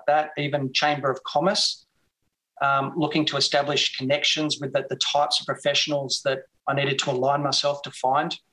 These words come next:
referrals. And it was actually at one of those Chamber of Commerce functions, a, a dinner I went to, the regional director,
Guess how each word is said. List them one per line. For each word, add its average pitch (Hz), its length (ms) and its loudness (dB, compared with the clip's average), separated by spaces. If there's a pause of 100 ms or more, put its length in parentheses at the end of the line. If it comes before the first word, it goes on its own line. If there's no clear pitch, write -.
(360)
referrals. 151 500 0 (680)
And 151 140 0
it - 40 -4
was 156 120 0
actually 185 280 2
at 156 140 2
one 165 120 2
of 139 120 -4
those 147 720 0
Chamber 151 280 0
of 147 80 -4
Commerce 147 300 0
functions, 147 480 -2
a, 143 140 0
a 139 60 -6
dinner 160 300 2
I 135 80 2
went 147 280 -2 (120)
to, 107 260 -6 (580)
the 143 380 -2 (140)
regional 170 360 2
director, 143 500 0